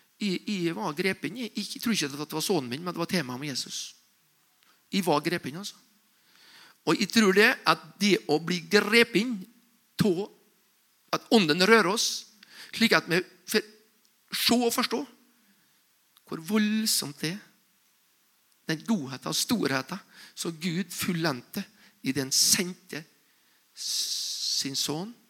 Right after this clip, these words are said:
Men vi vet det var han som kom da. Du vet at hvis du har tre deler, mm,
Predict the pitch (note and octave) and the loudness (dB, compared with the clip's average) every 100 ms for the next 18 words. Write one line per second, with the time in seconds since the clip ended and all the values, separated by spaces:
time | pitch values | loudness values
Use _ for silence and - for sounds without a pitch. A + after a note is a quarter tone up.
0 | - _ _ _ _ _ B2+ D3 - - | -20 _ _ _ _ _ -8 -6 -6 -8
1 | E3+ D#3 D3+ C3 - D3+ D3+ E3+ - _ | -8 -6 -6 -6 -8 -8 -10 -12 -20 _
2 | _ _ _ _ _ _ _ _ _ _ | _ _ _ _ _ _ _ _ _ _
3 | - _ _ _ _ - D3 - - - | -20 _ _ _ _ -8 -4 -4 -4 -8
4 | - C3+ - C3+ - - _ _ _ - | -6 -6 -6 -8 -10 -14 _ _ _ -20
5 | - _ - - C#3+ B2+ C#3+ C3+ A#2 - | -20 _ -6 0 2 2 2 0 -4 -10
6 | _ _ _ _ _ _ _ _ - C3 | _ _ _ _ _ _ _ _ -14 -12
7 | C#3 C#3+ C3+ | -10 -8 -8